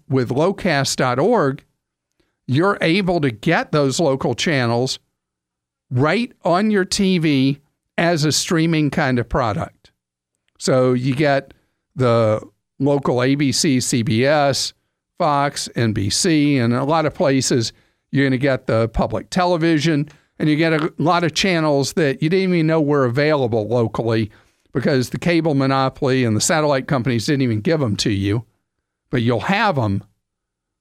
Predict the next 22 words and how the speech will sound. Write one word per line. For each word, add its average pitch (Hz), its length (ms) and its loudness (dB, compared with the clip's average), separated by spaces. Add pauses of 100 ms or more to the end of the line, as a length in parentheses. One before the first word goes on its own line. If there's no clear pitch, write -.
with 143 280 0
Locast. 131 840 -2 (180)
And 120 300 0
it's - 180 -6
yet 147 220 2
another 160 640 2
way 139 640 0 (760)
that 127 560 0
being 175 240 0
able 165 240 0
to 135 60 0
watch 147 400 -2
T 170 220 0
V 151 160 2
in 135 80 2
a 113 80 0
modern 151 500 0
way 107 420 0 (640)
is 175 400 0
available 135 600 0
to - 160 -2
you. 95 260 -2